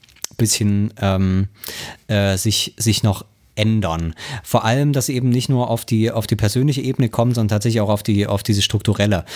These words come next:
Also einmal auf die technische natürlich. Ähm, das ist, äh, also da sind ja grad, äh, die, da merkt man eben auch, dass da echte Machtkämpfe stattfinden,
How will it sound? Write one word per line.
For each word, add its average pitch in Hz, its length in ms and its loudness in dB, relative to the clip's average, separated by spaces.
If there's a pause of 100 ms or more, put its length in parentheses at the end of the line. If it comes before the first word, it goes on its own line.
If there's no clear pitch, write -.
(180)
Also 104 160 2
einmal 113 160 2
auf 113 80 -2
die 113 100 0
technische 143 460 0
natürlich. 156 580 0 (640)
Ähm, 110 640 2
das 117 200 0
ist, - 360 -2 (360)
äh, 156 80 -2 (680)
also 110 180 0
da 117 120 2
sind 127 120 2
ja 120 100 2
grad, 113 420 -2 (100)
äh, 107 240 0
die, 104 240 0
da 104 120 0
merkt 117 180 0
man 143 100 0
eben 110 80 0
auch, 113 220 0
dass - 180 -2
da 107 120 2
echte 117 260 0
Machtkämpfe 107 500 0
stattfinden, 98 640 0